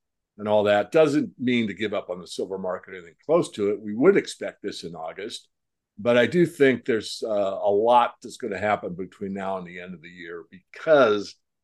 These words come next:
we've seen such a drain off in the physical supply of the comex, the L B M A, and what's going on with the S L V. The S L V is losing metal as well.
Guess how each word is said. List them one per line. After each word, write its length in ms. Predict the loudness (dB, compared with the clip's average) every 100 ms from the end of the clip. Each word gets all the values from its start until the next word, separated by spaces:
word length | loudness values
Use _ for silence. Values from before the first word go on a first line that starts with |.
| _ _
we've 140 | -12 -4
seen 240 | 2 2
such 320 | 4 2 4
a 40 | 0
drain 360 | 0 2 2
off 320 | 2 -2 -4 -8
in 80 |
the 80 | -10 -8
physical 340 | -8 -8 -14
supply 380 | -16 -14 -4 -4
of 80 | -4
the 60 | -6
comex, 560 | -4 -2 -2 -4 -8 _ _ _ _
the 80 | 2
L 140 | 2
B 180 | 4 2
M 120 | 2
A, 200 | 0 0 -2
and 80 | -4 _
what's 200 | -6 -6
going 220 | -2 -2 0
on 80 |
with 100 | -4
the 140 | -2 -4
S 180 | -4 -8
L 120 | -6
V. 180 | -4 2
The 140 | 2
S 140 | 2
L 120 | -2 -2
V 180 | 0
is 140 | 0 -4
losing 360 | -8 -8 -8
metal 300 | -10 -10 -12
as 140 | -16 -6
well. 400 | -2 0 -2